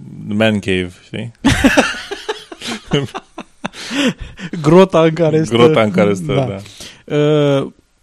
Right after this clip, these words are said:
Speaker 2: m-, a mai s-, a arătat altă chestie. La sfârșit se zice ceva de genul că să vă refugiați, recomandă să vă refugiați în munți. Și după aia zice,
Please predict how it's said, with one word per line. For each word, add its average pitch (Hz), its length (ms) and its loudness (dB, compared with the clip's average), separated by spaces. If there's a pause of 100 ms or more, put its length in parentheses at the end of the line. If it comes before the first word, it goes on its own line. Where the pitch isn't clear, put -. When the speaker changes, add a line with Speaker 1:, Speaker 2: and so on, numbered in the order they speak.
Speaker 2:
m-, 156 260 -4 (120)
a 156 120 2
mai 170 300 2
s-, - 200 -10
a 151 100 -2
arătat 165 280 2
altă 196 220 2
chestie. 131 460 -2 (320)
La 139 100 4
sfârșit 156 300 -2
se - 120 -6
zice 143 420 2 (340)
ceva 147 220 4
de 147 80 4
genul 139 260 4
că 127 120 -6
să - 160 -2
vă 196 140 0
refugiați, 226 800 0
recomandă 208 540 4
să 214 160 0
vă 208 220 4
refugiați 208 680 2
în 214 120 2
munți. 214 260 4
Și - 80 -12
după 135 220 0
aia 143 100 6
zice, 135 360 0